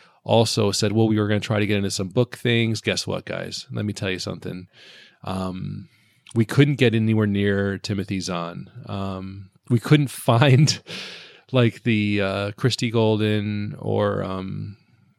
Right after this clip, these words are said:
John, uh, Jackson Miller because, like, they were only at the booths at certain times.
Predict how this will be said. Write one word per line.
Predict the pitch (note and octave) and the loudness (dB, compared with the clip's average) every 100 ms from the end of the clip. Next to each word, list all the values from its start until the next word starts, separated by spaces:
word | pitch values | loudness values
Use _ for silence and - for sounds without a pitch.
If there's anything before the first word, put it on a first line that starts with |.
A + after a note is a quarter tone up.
| - - | -20 -8
John, | - A#2 A2+ | 2 4 4
uh, | A2 A#2 | 0 -2
Jackson | G#2+ G#2+ - A2+ | 0 0 0 2
Miller | D3 F3+ | 4 6
because, | A#2 A2 A#2+ G#2+ | 4 2 0 2
like, | G#2+ G#2 - | 2 0 2
they | B2+ | 4
were | B2+ | 4
only | G#2+ A#2+ B2 | 4 4 4
at | G#2+ G#2+ | 2 0
the | |
booths | F#2+ A2+ G2+ G2+ | 0 2 2 -2
at | F2 | -2
certain | - F#2 F2 | -2 -2 -4
times. | F2 E2+ E2 G2+ | -8 -10 -10 -14